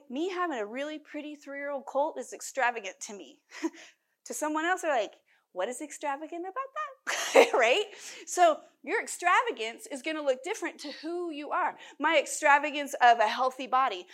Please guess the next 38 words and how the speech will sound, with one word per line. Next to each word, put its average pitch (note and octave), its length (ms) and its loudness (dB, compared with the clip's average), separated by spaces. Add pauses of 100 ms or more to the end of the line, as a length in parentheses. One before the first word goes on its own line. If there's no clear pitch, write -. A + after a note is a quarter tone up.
(140)
my D4 260 6
extra-, - 300 -4 (220)
not C#4+ 360 2
being, A#3 220 -6
so A#3 160 -6
you B3 60 -10
see, F4 340 -2 (320)
there, D#4+ 160 2 (180)
you C4+ 160 -4
start F#4 440 0
to A4 60 -2
have E4 160 -2
to C4 120 -4
redefine, C#4 920 -6 (360)
what D4 220 4
am A#4+ 160 -2
I, G4+ 240 2
what F#4+ 180 -4
expectation G4 760 -2
am C#4 140 -6
I B3 120 -4
putting A#4 420 -4
on D4+ 180 -4
this C4+ 140 -8
world F4+ 320 -2
around E4 400 0
me? F3 220 -8 (280)
Because F4 440 0
it's - 340 0
trying, D#4 600 -2
the B3+ 80 2
darkness E4 520 2
is A3+ 240 -8
trying E4 840 0
to B3 100 0
squeeze C#4 500 -6
us A#3 160 -2
out, A3+ 440 0